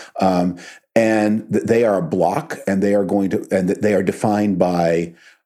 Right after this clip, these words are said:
uh, their sameness to one another. They are voters of color, so they will naturally fall into line behind other democratic groups. And, and this just, I mean, I think every day is bringing this refutation that the, the identities that matter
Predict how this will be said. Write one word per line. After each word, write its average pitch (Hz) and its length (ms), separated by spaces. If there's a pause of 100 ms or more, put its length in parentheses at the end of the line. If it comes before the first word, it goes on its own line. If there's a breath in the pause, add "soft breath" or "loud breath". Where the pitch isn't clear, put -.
uh, 87 160
their 95 160
sameness 131 560
to - 100
one 90 220
another. 90 480
They 101 160
are 85 80
voters 92 340
of 90 140
color, 104 360
so 113 140
they 92 100
will 82 120
naturally 92 400
fall 87 340
into 80 200
line 90 300
behind 85 400
other 87 460
democratic 82 520
groups. 104 360 (400 loud breath)
And, 117 200
and 131 140
this 196 160
just, - 280
I 127 40
mean, 123 120
I 120 40
think - 340 (440)
every 160 260
day 147 240
is 85 120
bringing 107 200
this 92 140
refutation 107 480
that 110 180
the, 113 220
the 104 240
identities 160 560
that - 80
matter 101 420